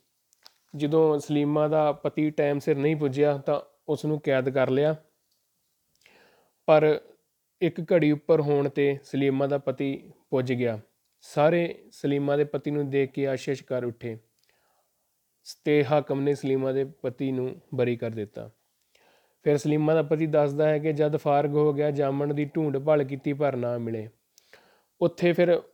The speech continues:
ਉਸਨੇ ਬੜੀ ਢੂੰਡ ਭਾਲ ਕੀਤੀ ਕਿ ਜਿਹੜੇ ਬਜ਼ੁਰਗ ਨੇ ਮੇਰੀ ਜ਼ਮਾਨਤ ਦਿੱਤੀ ਸੀ, ਮੇਰੀ ਜਗ੍ਹਾ 'ਤੇ ਰਿਹਾ ਸੀ, ਮੈਂ ਉਸ ਨੂੰ ਲੱਭਦਾ ਹਾਂ ਪਰ ਉਹ ਨਹੀਂ ਮਿਲੇ। ਇਹ ਸੁਣ ਸਲੀਮਾ "ਸਤ ਕਰਤਾਰ, ਸਤ ਕਰਤਾਰ, ਬੇਵਿਸਾਹੇ ਕਹਿ ਉੱਠੀ।"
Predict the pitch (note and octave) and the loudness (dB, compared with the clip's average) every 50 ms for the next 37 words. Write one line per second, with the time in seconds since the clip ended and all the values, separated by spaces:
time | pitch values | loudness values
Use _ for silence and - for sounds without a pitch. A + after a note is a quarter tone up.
0 | _ _ - D3+ D#3 - - D#3+ E3+ E3+ E3 D3+ D3+ D3+ C#3+ C#3+ C#3+ C#3 D3+ D#3+ | _ _ 0 0 0 2 2 2 2 2 2 0 -2 -6 -6 -6 -2 2 4 4
1 | D#3+ D#3 D#3+ D#3 D#3 D#3 - G3 F3+ E3 D3+ D3 D#3 E3+ E3+ E3 D3+ C#3+ C#3+ C3 | 6 4 4 2 -2 -4 -2 0 2 4 4 4 6 6 6 6 4 2 0 -4
2 | C3+ - D3 C#3+ C#3 - _ _ _ _ _ _ - D3 C#3+ D3+ D#3+ E3 D3 D3 | -2 -2 -2 -2 -2 -4 _ _ _ _ _ _ -6 -2 0 0 0 0 0 2
3 | C#3 C#3+ C#3+ C#3 C#3 D3+ D3+ D3+ D3 D3+ D3 D3+ C#3 D3 C#3 C3+ C3+ C3+ C3 C3+ | 4 4 4 4 4 2 4 4 4 2 2 2 0 0 2 2 2 2 0 0
4 | D3+ C#3 C3+ C3 B2+ - D3+ D3 C3+ - C3+ C3+ C#3 C#3 C#3 C#3 C#3+ C3+ C3+ C#3 | -2 -2 -2 -4 -2 -2 0 -2 0 0 -2 -4 -4 -2 0 2 2 2 2 2
5 | C3+ C3+ C3+ C3+ D3 D3 D3 D#3 D3 C3 C3+ C#3 C#3+ C#3 D3 C#3+ C#3 D3 C#3+ C#3+ | 0 2 2 4 4 4 4 4 2 2 4 4 2 2 0 -2 -2 0 0 0
6 | C3+ B2+ - C3 C3+ C#3 C#3 C3+ - _ _ _ _ _ - B2+ B2+ B2+ C#3+ C#3+ | -2 -2 -4 -4 -4 -4 -4 -6 -8 _ _ _ _ _ -2 0 0 2 2 4
7 | D#3+ D3+ D3 C#3+ C3+ C3+ D3 C#3+ C#3 C#3 C3 B2+ C3+ C#3 C3+ A#2+ G#2+ G#2 G#2+ _ | 4 4 4 2 0 -2 -2 -2 0 -2 -2 -2 -2 -2 -4 -4 -6 -8 -10 _
8 | _ _ _ _ _ _ _ _ _ _ _ _ _ _ _ _ _ _ _ _ | _ _ _ _ _ _ _ _ _ _ _ _ _ _ _ _ _ _ _ _
9 | _ _ _ _ _ _ _ _ _ _ _ _ _ _ - E3+ E3 - F3+ E3 | _ _ _ _ _ _ _ _ _ _ _ _ _ _ 2 2 4 4 2 0
10 | E3 D#3 F3 E3 D#3 D#3 D#3+ D#3+ D#3 - D#3+ D3 - - - - D3+ D3+ - - | 0 0 -2 -2 -2 0 0 0 0 0 -2 -4 -4 -4 -2 -2 -2 0 0 0
11 | D3 C#3 C#3 C#3+ C#3 C#3 - D3+ C#3+ C#3 - C#3 C#3+ - C#3+ C#3 C#3 C3+ - C3+ | 2 2 2 2 0 -2 -4 -4 -4 -4 -6 -8 -6 -4 -4 -2 -4 -4 -2 -2
12 | C3 C3 C3 C3 C3 B2 B2+ C3+ C#3+ C#3+ C#3 C#3 B2+ - C#3+ C3 C3 C#3 C3 - | 0 0 0 -2 -2 0 2 2 2 2 2 -2 -2 -2 -2 -2 -2 -2 -4 -4
13 | C3+ B2 B2+ C3 B2 A2 - - A2 G#2+ G#2 | -4 -6 -6 -6 -8 -10 -10 -10 -10 -10 -12